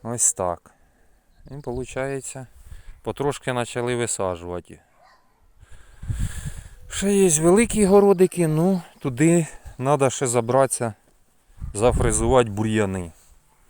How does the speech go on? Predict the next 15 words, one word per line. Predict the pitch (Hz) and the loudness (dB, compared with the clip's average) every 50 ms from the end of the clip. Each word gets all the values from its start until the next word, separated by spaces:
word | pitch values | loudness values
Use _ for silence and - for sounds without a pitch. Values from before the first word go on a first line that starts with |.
| _ _ _ _ _ _ _ _ _ _ _ | _ _ _ _ _ _ _ _ _ _ _
Це | - 127 | -16 -14
у | 147 156 | -12 -10
нас | 151 139 131 123 - - | -8 -8 -6 -6 -6 -6
сходи | - - 117 117 110 113 117 | -6 -8 -8 -8 -6 -6 -8
укропчика | 117 113 - - 101 101 95 - - - 92 - 98 95 | -8 -8 -10 -8 -8 -8 -8 -10 -14 -20 -18 -16 -16 -14
рядом | 98 98 104 104 104 104 107 104 | -12 -12 -10 -10 -10 -10 -10 -12
ідуть. | 101 101 - 110 110 - - - - - - - - - - - - - - - - - - - - - _ _ _ _ _ _ _ - - - - - - - - - - - - - - _ _ _ - _ _ _ _ _ _ | -8 -4 -4 -2 -2 -4 -6 -12 -14 -16 -16 -18 -20 -20 -20 -20 -20 -20 -20 -20 -20 -20 -20 -20 -20 -20 _ _ _ _ _ _ _ -20 -20 -18 -18 -20 -20 -20 -18 -16 -14 -14 -14 -14 -16 _ _ _ -20 _ _ _ _ _ _
Тоже | - 151 143 131 120 131 123 | -12 -12 -10 -10 -10 -10 -10
укропчик | 120 117 - - 156 143 123 - - 147 - - | -12 -12 -10 -8 -8 -8 -6 -8 -10 -10 -10 -6
вирветься | 135 170 226 240 240 214 220 - - - 202 196 190 | -4 -2 -2 -2 -2 -2 2 4 4 4 4 0 -2
і | 170 160 | -2 -2
буде | 127 117 127 156 147 156 160 147 135 - - - - | -2 -2 -4 -2 0 0 -2 -2 -4 -8 -12 -12 -10
засіяна | 110 98 104 104 - - 127 127 127 127 123 120 120 117 110 - - _ _ _ _ | -8 -8 -6 -4 -4 -4 -4 -4 -4 -4 -4 -4 -6 -6 -8 -10 -14 _ _ _ _
пізня | - 101 95 95 98 98 98 92 | -12 -10 -10 -8 -8 -10 -12 -12
капуста. | - - 92 - _ - 82 80 - - - 85 | -12 -12 -12 -12 _ -20 -14 -10 -10 -10 -10 -14